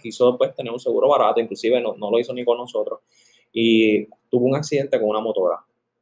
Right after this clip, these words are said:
Lo demandaron, seiscientos mil dólares. Fue negligente, culpable, por no tener el seguro correcto y ahorrarse como cuarenta dólares al momento de emisión de la póliza de seguros de él.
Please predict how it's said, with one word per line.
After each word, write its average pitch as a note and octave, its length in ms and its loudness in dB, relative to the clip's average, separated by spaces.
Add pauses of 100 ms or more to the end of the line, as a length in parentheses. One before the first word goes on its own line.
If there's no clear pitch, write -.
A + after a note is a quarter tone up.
(500)
Lo A2+ 140 2
demandaron, A2 600 0 (760)
seiscientos G#2+ 540 -2
mil A2+ 180 0
dólares. A2 440 2 (1000)
Fue - 240 -2
negligente, B2+ 680 -2
culpable, A#2+ 640 0 (400)
por G#2+ 140 0
no G#2+ 140 0
tener B2+ 180 0
el B2+ 60 -2
seguro B2+ 340 2
correcto B2 400 -2
y G#2 40 0
ahorrarse G#2+ 400 -4 (120)
como A2+ 440 -4
cuarenta A#2 400 0
dólares C3 380 4
al B2 120 0
momento B2 400 2
de B2 220 4
emisión B2 460 -2
de C3 80 2
la C3 140 -2
póliza C3+ 400 -2
de B2+ 60 0
seguros C3 460 -2
de F3 240 0
él. D#3 180 -2